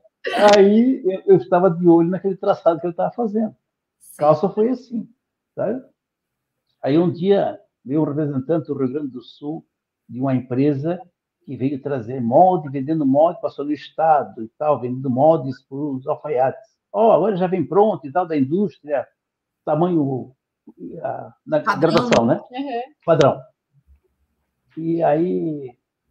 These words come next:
Speaker 1: é tanto. Na década de setenta, isso, início de setenta, era uma pressão alta, mas ele tinha, ele bancou.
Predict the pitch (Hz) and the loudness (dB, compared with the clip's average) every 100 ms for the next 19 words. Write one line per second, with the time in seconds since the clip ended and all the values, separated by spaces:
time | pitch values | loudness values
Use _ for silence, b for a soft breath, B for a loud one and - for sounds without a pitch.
0 | - 139 - 190 175 123 - _ _ _ | -12 -12 -2 4 4 2 -6 _ _ _
1 | _ _ _ _ _ _ - 98 139 127 | _ _ _ _ _ _ -20 -6 -2 -2
2 | 107 _ 113 - 175 175 - - 113 127 | -4 _ -8 -2 0 0 -6 -12 -2 -2
3 | 135 131 - 117 147 180 - - _ 127 | -2 -10 -14 -14 -12 -12 -14 -20 _ -4
4 | 131 110 104 - _ _ _ _ 135 - | -4 -4 -8 -14 _ _ _ _ -12 -2
5 | 156 127 147 143 - 131 196 220 - 226 | 2 6 6 4 0 -6 -4 -6 -8 -6
6 | 247 240 214 214 - 185 - | -6 -4 -2 -2 -2 -4 -6